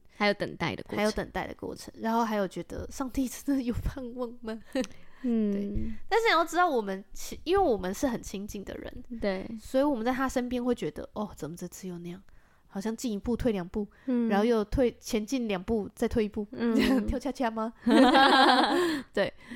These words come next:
Speaker 1: 嗯。
Speaker 2: 但是其实，呃，你把时长拉长，
Speaker 1: 嗯。
Speaker 2: 那种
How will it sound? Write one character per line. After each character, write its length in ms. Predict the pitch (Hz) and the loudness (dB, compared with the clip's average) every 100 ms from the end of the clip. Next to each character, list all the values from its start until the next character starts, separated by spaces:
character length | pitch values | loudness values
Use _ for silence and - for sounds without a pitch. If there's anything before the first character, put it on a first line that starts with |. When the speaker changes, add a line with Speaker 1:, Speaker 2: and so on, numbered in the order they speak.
| 233 | -10
Speaker 1:
嗯。 140 | 220 220 - | -8 -8 -6
Speaker 2:
但 200 | - 359 | 2 4
是 120 | 370 | 4
其 200 | 320 269 | 2 2
实， 440 | 247 240 240 - - _ _ | 2 2 2 -2 -12 _ _
呃， 300 | - 202 190 | -4 -2 -2
你 60 | 196 | -2
把 160 | 240 214 | -2 -2
时 340 | - - 214 | -4 -2 -2
长 280 | 233 220 220 | 0 -2 2
拉 220 | 220 214 | 2 2
长， 380 | 233 - - 247 | 0 -8 -10 -8
Speaker 1:
嗯。 260 | - 214 214 | -2 -2 0
Speaker 2:
那 100 | 247 | 0
种 200 | 220 175 | 0 -2